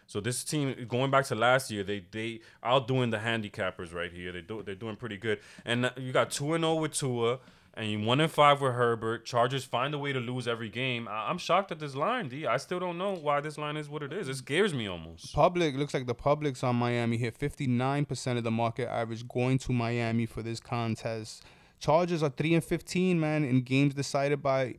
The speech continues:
Speaker 2: eight or less. You know how they do in one possession
Speaker 1: Okay.
Speaker 2: games. It's something that's followed them around for a while. They are seventh in offense.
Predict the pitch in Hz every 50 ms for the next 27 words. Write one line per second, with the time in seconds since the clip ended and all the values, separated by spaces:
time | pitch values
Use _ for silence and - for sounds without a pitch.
0 | - - 139 143 143 143 143 151 175 175 165 147 - - - 127 127 127 143 143
1 | 135 139 135 135 139 135 131 - 151 156 156 147 135 131 135 131 - - 131 127
2 | 135 131 - - 131 131 131 139 143 147 143 139 131 117 120 117 - - 123 127
3 | 127 123 117 - - 127 123 127 127 123 123 120 117 117 117 123 123 123 123 -
4 | 123 120 123 131 131 131 139 139 - - - 165 180 170 - - 175 165 165 170
5 | - - 147 131 - - 143 151 160 156 - - 160 156 160 165 165 - -